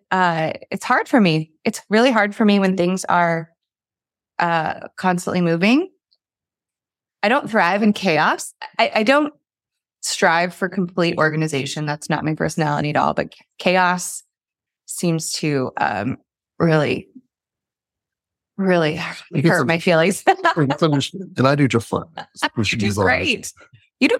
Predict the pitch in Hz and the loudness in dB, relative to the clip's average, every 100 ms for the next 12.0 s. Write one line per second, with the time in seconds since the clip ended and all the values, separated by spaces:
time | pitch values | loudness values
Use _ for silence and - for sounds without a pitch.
0 | - 247 240 208 175 180 175 175 170 160 | 2 2 4 2 0 2 0 -2 -4 -2
1 | 156 - 190 196 185 254 349 - 240 - | -2 -2 -2 -2 2 2 2 -2 -2 4
2 | 139 85 - - - - - _ _ _ | 4 4 -2 -6 -6 -8 -8 _ _ _
3 | _ 147 196 175 143 110 92 85 - - | _ 2 4 2 2 0 0 -4 -12 2
4 | 349 403 381 190 185 - _ - 202 175 | 2 2 0 -2 -2 -12 _ 0 0 0
5 | 143 113 185 - 226 214 185 135 151 - | -2 -6 -6 0 2 2 2 2 0 -4
6 | 156 175 185 185 170 170 190 151 151 - | -12 -6 -6 -6 -14 -6 -4 -2 -4 -4
7 | 135 - _ - - - _ 113 208 185 | -6 -6 _ -4 -4 -6 _ -2 0 2
8 | 226 - 208 240 277 277 220 240 214 - | 0 -2 0 2 2 2 2 0 -8 -8
9 | - 185 175 - _ - - - 269 254 | -2 0 -2 -10 _ -20 -16 -6 0 2
10 | 160 139 135 165 - - 160 _ _ _ | 2 0 -2 -2 -4 -8 -10 _ _ _
11 | _ _ _ _ _ 185 165 156 98 - | _ _ _ _ _ -2 0 -2 -4 -6